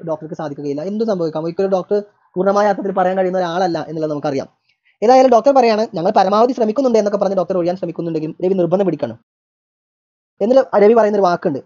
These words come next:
"രക്ഷപ്പെടുമെന്ന് ആളുകൾ വിചാരിക്കും, ഡോക്ടർമാർ പറയുന്നതൊക്കെ ചെയ്യും, ഉള്ളതെല്ലാം വിറ്റും പണയം വെച്ച് ചികിത്സിക്കും." ഒടുവിൽ എല്ലാം അവസാനിക്കുമ്പോൾ ശവവണ്ടി വന്ന് വിളിക്കുമ്പോൾ ആശുപത്രിക്ക്, ആശുപത്രിയിൽ പണം അടക്കാൻ പിരിവെടുക്കേണ്ടി വരും എന്ന് വെച്ച് കഴിഞ്ഞാൽ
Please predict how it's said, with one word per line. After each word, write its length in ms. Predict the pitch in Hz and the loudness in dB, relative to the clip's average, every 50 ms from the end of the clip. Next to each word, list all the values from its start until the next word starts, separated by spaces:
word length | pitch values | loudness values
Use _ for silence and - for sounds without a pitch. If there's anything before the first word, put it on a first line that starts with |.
| - 190 | -6 -6
"രക്ഷപ്പെടുമെന്ന് 540 | 202 202 - 294 294 269 262 247 247 247 247 - - | -4 -2 0 2 2 2 2 4 2 2 0 0 -4
ആളുകൾ 320 | 170 175 175 185 190 202 202 | -8 -6 -4 -2 -2 -2 -2
വിചാരിക്കും, 460 | 190 160 160 151 147 143 - 131 117 _ - | -2 -2 -2 -2 -2 -2 -6 -10 -14 _ -4
ഡോക്ടർമാർ 300 | 175 185 180 214 220 233 226 | -4 -2 0 0 -2 -2 0
പറയുന്നതൊക്കെ 400 | 208 190 190 202 202 180 - - | -2 -2 -2 -2 -4 -2 0 2
ചെയ്യും, 280 | - 254 170 127 113 - - | 2 2 2 0 -2 -8 -8
ഉള്ളതെല്ലാം 360 | 170 185 220 226 220 214 208 202 | -4 -2 2 2 2 2 0 -2
വിറ്റും 200 | 190 190 - 220 | -2 -2 -2 -2
പണയം 160 | 202 185 185 | 0 0 -2
വെച്ച് 160 | 180 180 170 | -4 -4 -6
ചികിത്സിക്കും." 400 | 185 165 151 156 143 139 - - _ _ - - | -8 -8 -8 -6 -8 -10 -10 -12 _ _ -8 -2
ഒടുവിൽ 260 | 180 180 202 220 220 214 _ _ - - | 2 4 4 4 4 0 _ _ -4 -2
എല്ലാം 260 | 165 165 196 220 226 | 0 2 2 2 2
അവസാനിക്കുമ്പോൾ 480 | 208 190 196 196 190 185 190 180 180 - - _ _ _ - | 2 2 0 -2 -2 -2 -2 -2 -2 -2 -4 _ _ _ 0
ശവവണ്ടി 380 | 196 190 208 226 240 254 277 | 2 4 4 4 4 2 2
വന്ന് 180 | 262 233 226 220 | 0 0 0 -2
വിളിക്കുമ്പോൾ 540 | 214 190 185 196 190 185 180 180 - - 156 | -4 -4 -4 -4 -2 -2 -2 -4 -6 -10 -10
ആശുപത്രിക്ക്, 600 | 156 165 165 - 190 190 - 202 196 196 208 220 220 220 _ _ _ _ - 165 | -8 -8 -8 -8 -8 -8 -6 -6 -6 -6 -6 -6 -8 _ _ _ _ _ -10 -8
ആശുപത്രിയിൽ 500 | 165 175 185 - 202 196 214 214 226 220 | -6 -6 -6 -6 -6 -4 -4 -4 -4 -4
പണം 260 | 220 208 185 208 220 | -4 -2 -2 -2 -2
അടക്കാൻ 280 | 202 180 - 185 185 | -2 -4 -4 -6 -6
പിരിവെടുക്കേണ്ടി 580 | 180 - 190 190 240 247 196 180 - 180 175 165 | -4 -4 -2 0 0 0 0 0 -2 -2 -2 -2
വരും 160 | 151 - - - _ - | -2 -4 -6 -12 _ -14
എന്ന് 120 | 208 226 | -12 -10
വെച്ച് 120 | 226 208 226 | -6 -6 -4
കഴിഞ്ഞാൽ 320 | 226 220 214 220 226 247 | -4 -4 -4 -6 -6 -8